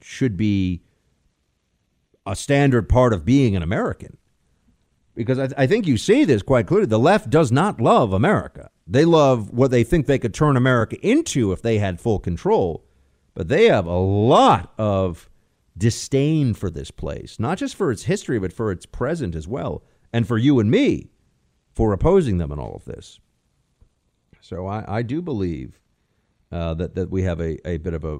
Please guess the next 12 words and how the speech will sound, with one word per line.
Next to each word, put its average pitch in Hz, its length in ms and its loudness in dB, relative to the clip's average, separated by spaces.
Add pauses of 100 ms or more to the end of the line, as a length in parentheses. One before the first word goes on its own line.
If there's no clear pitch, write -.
a 80 100 -10
branding 82 460 -6
issue. 78 540 -10
And, 92 340 -2 (440)
you 147 100 -6
know, 127 120 0
just 165 180 -4
the 196 80 2
notion 151 320 2
that 127 100 0
the 107 260 2
right 120 800 0